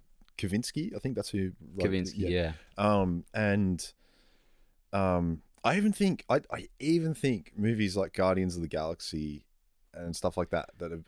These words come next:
Speaker 1: that are so
Speaker 2: Well,
Speaker 1: heavy,
Speaker 2: Thor
Speaker 1: heavily
Speaker 2: Ragnarok's
Speaker 1: soundtrack laden.
Speaker 2: posters and
Speaker 1: Well, not even just the
Speaker 2: things.
Speaker 1: eighties thing, but they're just, they're heavily, the, the, the
Speaker 2: Focused.
Speaker 1: soundtrack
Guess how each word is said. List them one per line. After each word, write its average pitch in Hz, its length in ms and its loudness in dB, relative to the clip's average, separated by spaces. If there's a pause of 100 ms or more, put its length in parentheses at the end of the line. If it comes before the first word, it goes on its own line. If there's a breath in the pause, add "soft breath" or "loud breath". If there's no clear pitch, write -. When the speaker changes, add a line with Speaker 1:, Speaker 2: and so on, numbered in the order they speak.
Speaker 1:
that 85 140 0
are 85 40 -2
so 90 180 0
Speaker 2:
Well, 87 60 2
Speaker 1:
heavy, 90 400 0
Speaker 2:
Thor 107 240 4
Speaker 1:
heavily 120 300 6
Speaker 2:
Ragnarok's 92 300 6
Speaker 1:
soundtrack 101 500 0
laden. 80 540 0
Speaker 2:
posters 95 720 0
and 90 160 0
Speaker 1:
Well, 160 100 6
not 196 160 8
even 202 200 4
just 160 140 0
the - 60 -2
Speaker 2:
things. 98 140 2
Speaker 1:
eighties 131 180 0
thing, 101 120 0
but 92 80 0
they're 95 100 -2
just, 107 180 0
they're 101 120 2
heavily, 104 760 0 (120)
the, 101 160 -2
the, 104 120 -4
the 95 100 -8
Speaker 2:
Focused. 107 440 4
Speaker 1:
soundtrack 98 240 2